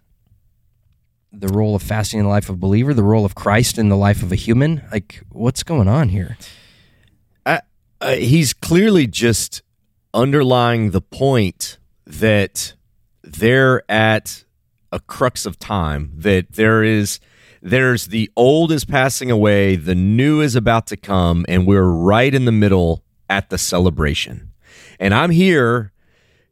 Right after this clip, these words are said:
Speaker 2: kind of as this bridge between the old and the new.
Speaker 1: Yeah.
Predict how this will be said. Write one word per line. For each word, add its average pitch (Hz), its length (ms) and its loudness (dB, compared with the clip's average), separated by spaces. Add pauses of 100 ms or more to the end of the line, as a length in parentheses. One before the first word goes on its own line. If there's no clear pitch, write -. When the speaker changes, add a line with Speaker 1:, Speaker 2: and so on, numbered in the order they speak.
Speaker 2:
kind 123 260 -2
of 113 80 2
as 113 240 0
this 98 240 -4
bridge 113 580 0
between 101 400 -2
the 90 140 0
old 127 580 0
and 123 160 -2
the 131 80 2
new. 131 640 2
Speaker 1:
Yeah. 98 200 2